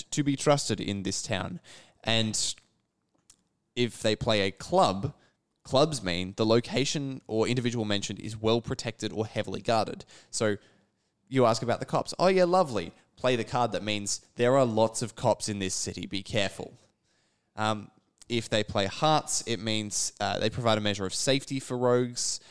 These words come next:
Um, so if you talk about, you know, the local merchant and, and ask how they are, what are their prices like, you, they play a heart, it means they'll probably buy stolen goods. Um,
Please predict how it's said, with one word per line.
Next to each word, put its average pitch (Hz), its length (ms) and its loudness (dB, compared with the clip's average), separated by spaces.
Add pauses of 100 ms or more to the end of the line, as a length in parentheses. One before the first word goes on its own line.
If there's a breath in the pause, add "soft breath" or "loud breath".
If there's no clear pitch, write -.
(200 loud breath)
Um, 95 260 -4
so - 180 -2
if 104 260 -2
you 113 80 -8
talk 101 260 -4
about, 98 260 0 (440)
you 117 80 -6
know, 98 100 -4
the 120 140 0
local 120 300 2
merchant 139 640 0
and, 104 200 -10 (180)
and 107 140 -4
ask 107 320 -2 (100)
how 127 220 2
they 131 240 4
are, 95 180 2
what 113 160 2
are 113 40 0
their 110 120 -2
prices 147 400 -2
like, - 320 -8 (400 loud breath)
you, 127 160 -4 (120)
they 123 120 2
play 110 200 0
a 92 80 0
heart, 117 340 0
it 95 120 -10
means 107 220 -4
they'll 113 120 2
probably 110 380 -2
buy 113 180 0
stolen 135 340 0
goods. - 500 -2 (520 soft breath)
Um, 117 260 2